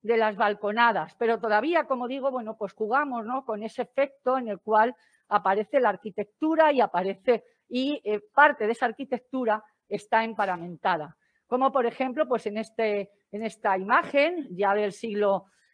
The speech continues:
eh, eh, no, es del siglo quince, sí, también, y en el, donde, eh, podemos ver cómo esos, eh,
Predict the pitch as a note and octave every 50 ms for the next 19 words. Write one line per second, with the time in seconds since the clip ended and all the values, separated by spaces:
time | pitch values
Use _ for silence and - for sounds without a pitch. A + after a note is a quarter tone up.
0 | _ _ - G3+ G3+ G3+ G3 G3 F#3+ F#3+ F#3+ F#3 F#3 F#3+ G3+ G3+ F#3+ F#3+ F#3 F#3
1 | F3+ F#3 F3+ F3+ - _ _ - C4+ C#4+ A#3 F3+ - - A3 G#3 A#3 A3+ G#3 F#3+
2 | - D4 C#4+ B3 F3 - - G#3 G#3+ F#3 - B3 - - - F3+ - G3 F#3+ A3
3 | B3 B3+ C#4 C#4 - A#3 A#3 A#3+ B3+ B3+ B3+ A#3+ - - F#3+ A3 A#3+ A#3+ A#3+ A#3+
4 | B3+ C#4 D4 D4 - _ _ _ _ - G#3 G#3 G3+ F#3+ F#3+ F#3+ F#3 F#3 F3+ E3+
5 | - _ _ _ _ - G3 F#3+ A3 A3+ A#3 A3 G#3 A3 C4+ C#4+ C#4 C#4+ E4+ E4
6 | - _ _ _ _ _ - C4+ B3+ C4+ C#4+ C#4+ B3+ A3 - - C4 B3 - -
7 | - G3+ G3+ G#3+ G3+ G3 F#3+